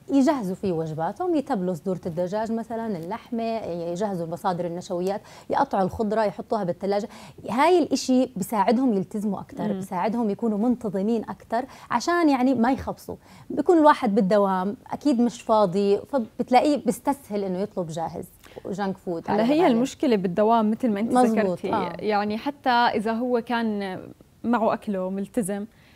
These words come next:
Speaker 2: بس لما يشوف زملائه بالعمل كلهم يلا الفطور الجماعي، الغدا الجماعي،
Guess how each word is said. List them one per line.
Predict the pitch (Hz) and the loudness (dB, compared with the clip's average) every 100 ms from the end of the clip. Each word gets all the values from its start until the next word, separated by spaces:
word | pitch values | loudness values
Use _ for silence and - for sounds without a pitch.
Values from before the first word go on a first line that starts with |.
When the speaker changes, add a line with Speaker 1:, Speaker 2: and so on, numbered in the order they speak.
| _ | _
Speaker 2:
بس | - | -4
لما | 233 | -2
يشوف | 247 339 349 | 0 0 2
زملائه | 262 254 262 294 | 2 6 8 6
بالعمل | 226 220 240 247 220 | 6 2 0 0 0
كلهم | 262 240 214 233 | -2 -2 -2 -2
يلا | 247 214 | 0 0
الفطور | 214 - - 254 214 | 0 -4 2 4 4
الجماعي، | 220 196 208 226 202 180 185 - | 2 0 0 -2 -2 -4 -8 -8
الغدا | 208 208 214 233 | -6 -2 -2 0
الجماعي، | 226 208 226 233 220 240 | -2 -2 -2 -2 -2 -4